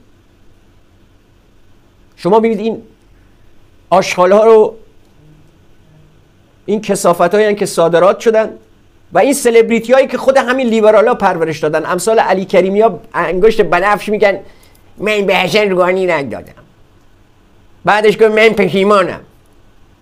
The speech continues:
چقل. اینا همه پرورش یافته مکتب این لیبرال و اصلاح طلبان، دوستان عزیز. خب، اما از اونجایی که اینجا سرزمین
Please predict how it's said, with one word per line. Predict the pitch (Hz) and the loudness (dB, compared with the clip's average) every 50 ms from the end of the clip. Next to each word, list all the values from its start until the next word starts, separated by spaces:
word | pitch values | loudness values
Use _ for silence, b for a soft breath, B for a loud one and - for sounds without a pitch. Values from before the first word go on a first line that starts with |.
| _ _ _ _ - | _ _ _ _ -14
چقل. | - - 185 175 170 160 - 175 151 131 117 76 - - - _ - - _ _ _ _ _ _ _ _ _ _ _ _ _ _ _ _ _ _ _ _ _ _ _ _ _ _ _ _ _ _ _ - | -6 -2 -2 0 0 -2 -2 -2 -2 -2 -2 -6 -10 -20 -20 _ -20 -20 _ _ _ _ _ _ _ _ _ _ _ _ _ _ _ _ _ _ _ _ _ _ _ _ _ _ _ _ _ _ _ -6
اینا | - 208 240 247 | -2 0 2 2
همه | 220 240 240 254 240 - - - - - _ _ _ - _ _ _ - _ _ _ _ _ - | 2 2 2 2 0 0 -4 -16 -20 -20 _ _ _ -20 _ _ _ -20 _ _ _ _ _ -4
پرورش | 196 208 202 196 220 208 202 - 208 | -2 -2 0 2 2 2 2 4 2
یافته | 196 190 - 233 226 | 2 2 2 2 2
مکتب | 214 202 196 196 - 226 208 | 2 2 0 0 0 -2 0
این | 208 220 202 | 0 0 -2
لیبرال | 175 185 170 165 165 170 185 | -2 0 0 2 2 2 2
و | 190 | 0
اصلاح | 156 156 156 - 147 151 151 | 0 -2 -2 -2 -4 -4 -2
طلبان، | 156 131 123 - 131 120 113 | -4 -6 -6 -6 -6 -8 -8
دوستان | 107 131 135 131 - - - 57 | -8 -10 -10 -12 -12 -14 -14 -14
عزیز. | 58 - - - - - - - - - - - _ _ _ _ _ _ _ _ _ _ _ _ _ _ _ _ _ _ _ - - | -16 -18 -20 -20 -20 -20 -20 -20 -20 -20 -20 -20 _ _ _ _ _ _ _ _ _ _ _ _ _ _ _ _ _ _ _ -16 -6
خب، | - 226 285 - - - - - - - - _ _ _ _ _ _ _ _ _ - - _ _ _ _ _ _ - _ _ _ _ _ _ _ _ _ _ _ B B B B B B B B | 0 0 2 2 2 -2 -4 -10 -18 -20 -20 _ _ _ _ _ _ _ _ _ -20 -20 _ _ _ _ _ _ -20 _ _ _ _ _ _ _ _ _ _ _ B B B B B B B B
اما | - 185 226 277 294 302 | 0 0 2 4 4 4
از | 311 302 294 | 4 4 4
اونجایی | 302 311 302 269 285 311 330 339 269 | 2 2 2 2 2 2 2 2 2
که | - 349 | 2 2
اینجا | 330 320 302 302 330 339 | 2 2 2 2 2 2
سرزمین | 302 - - 302 302 311 285 247 254 302 320 359 381 359 | 2 0 0 0 0 0 2 2 2 2 2 2 4 4